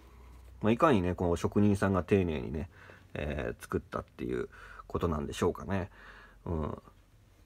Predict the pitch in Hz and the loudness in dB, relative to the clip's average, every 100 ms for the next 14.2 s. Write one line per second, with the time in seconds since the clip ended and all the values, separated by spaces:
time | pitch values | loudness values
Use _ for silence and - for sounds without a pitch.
0 | _ - 95 143 101 98 123 113 98 82 | _ -4 2 4 4 2 4 6 6 2
1 | 76 - 85 95 95 - 95 90 90 - | 0 -6 4 4 4 2 2 6 4 4
2 | - - - - 92 92 90 98 85 80 | -6 -20 -4 2 4 4 4 4 2 -2
3 | 78 90 82 80 - 92 - 57 - 107 | -4 -2 -2 -2 2 2 2 -6 0 4
4 | 180 117 139 180 220 214 226 214 117 90 | 4 4 4 6 6 6 6 6 4 2
5 | 98 87 87 - - 135 151 190 180 170 | 0 0 0 -6 0 2 4 6 6 4
6 | 175 202 196 196 196 - 107 - - - | 6 6 8 6 6 6 4 4 0 4
7 | 185 202 220 196 131 87 78 - 143 156 | 6 6 4 4 8 8 6 -2 0 4
8 | 196 104 90 82 92 - - 190 180 175 | 4 2 2 2 0 0 0 4 4 4
9 | - - - - 80 64 - - - - | 2 -2 -4 -2 -2 -4 -10 -18 -2 2
10 | 175 202 180 92 - 92 78 76 - 165 | 6 8 8 4 4 0 0 0 4 6
11 | 214 214 208 190 185 190 - - - - | 6 8 8 8 2 0 -8 -18 -18 0
12 | 110 113 110 117 117 131 185 170 143 85 | 4 6 6 6 6 6 4 6 6 4
13 | 90 123 202 - - 165 190 117 76 80 | 4 4 2 0 2 6 6 4 2 0
14 | 80 | -2